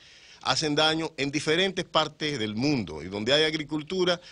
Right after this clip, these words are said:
siempre se corre ese riesgo, pero no con tanta frecuencia y con tanta, eh, continuidad. Por ejemplo, el tema del Bajo Yuna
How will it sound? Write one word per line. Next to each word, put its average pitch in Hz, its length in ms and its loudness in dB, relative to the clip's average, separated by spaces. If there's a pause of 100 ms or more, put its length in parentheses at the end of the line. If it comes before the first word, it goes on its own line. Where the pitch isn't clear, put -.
(200)
siempre 185 420 2
se 160 140 0
corre 147 260 -2
ese 123 180 -2
riesgo, 85 400 -6
pero 131 240 0
no 156 160 0
con 156 180 -2
tanta 156 380 0
frecuencia 170 800 0 (440)
y 135 140 0
con 131 280 -2
tanta, 151 760 2 (460)
eh, 117 720 0 (560)
continuidad. 135 840 0 (140)
Por 107 140 -4
ejemplo, 143 340 -2
el 113 80 -8
tema 180 260 2
del 175 120 2
Bajo 165 260 2
Yuna 185 400 -2